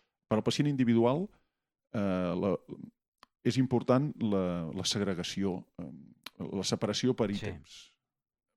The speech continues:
Speaker 1: Mm, ells recomanen només fer servir l'escore per l'agregació de pacients per la investigació o per la,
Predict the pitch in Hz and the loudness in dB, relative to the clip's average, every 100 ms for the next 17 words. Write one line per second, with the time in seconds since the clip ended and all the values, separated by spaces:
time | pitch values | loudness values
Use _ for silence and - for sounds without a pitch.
0 | _ - 104 95 95 95 92 110 110 131 | _ -10 -6 -6 -4 -4 -2 -2 0 -2
1 | 127 127 123 123 123 - - 101 113 104 | 0 2 2 2 2 0 -2 0 0 0
2 | - - 123 143 - _ _ _ _ _ | -2 2 4 2 -2 _ _ _ _ _
3 | _ _ _ 104 98 98 98 95 98 95 | _ _ _ -4 -2 -2 -2 -4 -4 -4
4 | - 110 101 98 101 90 87 - 85 80 | 0 0 0 -2 -2 -4 -6 -10 -10 -10
5 | 80 82 85 90 - 110 - 147 170 208 | -10 -10 -10 -10 -6 -4 0 0 0 -2
6 | 233 92 92 90 95 104 90 82 80 | -6 -4 -4 -2 -2 0 -2 -2 -4